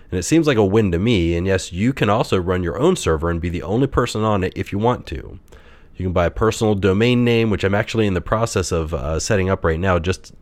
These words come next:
to figure out how the Fediverse works better. And then you could associate that domain name to a Mastodon server. And this is actually the only part aside from the sign-up process where you have to pick a server that I don't really like. It's your username.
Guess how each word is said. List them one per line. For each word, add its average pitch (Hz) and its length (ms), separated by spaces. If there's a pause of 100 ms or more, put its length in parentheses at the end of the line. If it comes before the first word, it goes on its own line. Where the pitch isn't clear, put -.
(120)
to 92 120
figure 87 340
out 85 180
how 92 160
the 78 240
Fediverse 95 600
works 90 240
better. 80 420 (500)
And 101 120
then 107 80
you 104 40
could 98 160
associate 104 460
that 85 240
domain 98 480
name 87 260
to 87 180
a 85 40
Mastodon 87 640
server. 58 500 (480)
And 92 160
this 127 120
is 117 140
actually 107 280
the 98 120
only 101 140
part 95 300
aside 95 340
from 87 280 (180)
the 87 160
sign-up 110 340
process 85 480
where 85 100
you 82 60
have 87 120
to 85 60
pick - 180
a 80 40
server 82 440
that 78 120
I 85 60
don't 85 200
really 80 180
like. 60 340
It's - 180
your 82 160
username. 73 720